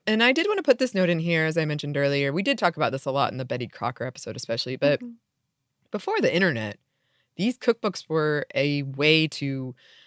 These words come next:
Speaker 1: not only share recipes and offer advice, but also to feel a connection for home cooks who were largely women at this time, um, who were putting together these meals, often by themselves, for their families and friends. It made the experience less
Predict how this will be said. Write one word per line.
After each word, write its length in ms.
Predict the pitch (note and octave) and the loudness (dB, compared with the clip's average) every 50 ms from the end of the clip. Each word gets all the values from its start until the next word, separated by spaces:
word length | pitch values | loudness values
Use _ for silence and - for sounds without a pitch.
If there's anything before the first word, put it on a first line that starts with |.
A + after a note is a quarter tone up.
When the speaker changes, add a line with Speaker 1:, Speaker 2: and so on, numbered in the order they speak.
| _ _ | _ _
Speaker 1:
not 220 | - F3 G3 G#3 A3 | -2 2 2 4 4
only 220 | A#3+ A#3 A3 G3 | 4 4 4 4
share 340 | F#3 - - F#3 F3+ F3+ F3 | 2 4 4 6 8 8 10
recipes 640 | E3 D#3+ E3+ - E3 - F3 E3 E3 D#3+ E3 D3+ | 8 6 4 2 -4 -8 -6 -4 -4 -4 -4 -4
and 100 | D3+ C#3+ | -6 -6
offer 220 | C3+ C#3+ C#3+ - C#3 | -6 -6 -4 -4 -4
advice, 360 | C#3 - G3 A3+ G#3+ G#3 - | 0 4 4 6 6 4 2
but 380 | - - D#3 D3 C#3 - - _ | 0 0 0 0 0 -2 -6 _
also 280 | - D#3+ D#3+ D#3 - F#3 | -6 -4 -4 -2 -2 -4
to 120 | - - | -4 -6
feel 220 | D3 - - D#3 D3+ | -8 -4 -2 -2 -2
a 80 | D3+ | -2
connection 800 | D3 - C#3 C#3 C#3 B2+ C3 - - - F3 F3 F#3 G3+ G#3 - _ _ - _ _ _ _ | -4 -6 -8 -4 -4 -4 -4 -4 -4 -4 -2 -2 -2 -4 -6 -8 _ _ -20 _ _ _ _
for 260 | _ - G3 G3 F#3+ | _ -4 -4 -4 -2
home 200 | F3+ G3+ G3+ G3+ | -2 -2 -2 -2
cooks 360 | F#3+ - G#3 A3 G#3 - - | -2 -4 -4 -4 -4 -6 -4
who 120 | - F#3 E3+ | -2 -2 -2
were 540 | D3 C3+ C3 C#3+ C#3+ C#3+ D3+ D#3 D#3+ E3+ - | -2 0 0 2 2 2 2 0 -2 -4 -2
largely 380 | D#3+ D#3+ D#3 D#3 - - E3 | 0 0 0 0 0 -2 -2
women 260 | D3+ D3+ D3+ D#3 D#3 D#3+ | -2 0 0 0 0 -2
at 80 | - - | -2 -2
this 160 | D#3 - - | -6 -6 -6
time, 460 | - - D3+ D3+ D3 D#3 F3 G3+ G#3 - _ - - - - _ _ _ _ _ | -6 -4 -2 -2 -2 -2 -4 -6 -6 -10 _ -20 -20 -20 -20 _ _ _ _ _
um, 380 | C#3+ C#3 C3+ C3 C3 C3 C3 - | -6 -4 -2 -2 -2 -4 -6 -6
who 100 | D3+ D3+ | -2 0
were 120 | E3+ G3 F#3+ | 0 2 2
putting 240 | - B3+ C4+ C#4 | 2 2 2 0
together 280 | C4 C4 C4+ D#4+ F#4 D4+ | 0 0 0 2 2 4
these 240 | G#3+ G3+ F#3+ F3+ F3+ | 4 2 2 2 0
meals, 400 | F3+ G#3+ C4+ G#3+ E3+ D3+ C#3+ D3 | 0 0 0 0 2 2 2 2
often 260 | G2+ C3 C#3 D3+ D3 | 2 2 2 2 0
by 120 | D3 C3+ | 0 0
themselves, 720 | A#2+ B2 C3 - - - C4+ B3+ B3 A#3+ A#3+ A#3 A3 G#3+ - | 0 0 -4 -4 -2 2 4 6 6 6 4 4 2 0 -6
for 160 | - - E3 | -8 -6 -4
their 140 | C#3 A#2+ A2+ | -2 -2 -2
families 500 | - - F#3 F3+ F3+ F3+ F3+ E3+ F3 D#3+ | 0 2 2 4 4 4 4 2 2 0
and 140 | D3 C3+ - | -2 -2 0
friends. 520 | - F3 F3 E3+ E3+ E3 E3+ E3+ - - - - - - - - - - - - - _ _ - | 2 4 4 6 4 4 2 0 -2 -6 -14 -20 -20 -20 -20 -20 -20 -20 -20 -20 -20 _ _ -8
It 180 | - D3+ - | -8 -4 -2
made 380 | E3+ F3 F3+ G3+ G#3+ A3 A3+ F#3+ | 2 4 4 6 6 6 6 4
the 100 | G#3 G3 | 4 2
experience 640 | E3 D#3 - - - D#3+ D#3+ D#3 D3+ - - - - - | 2 0 -2 -6 -6 -4 -4 -4 -4 -6 -8 -12 -14 -10
less 680 | D3 C#3+ D3+ C#3+ D3 D#3 - - - - - - - | -6 0 2 2 2 2 -2 -8 -12 -14 -14 -16 -20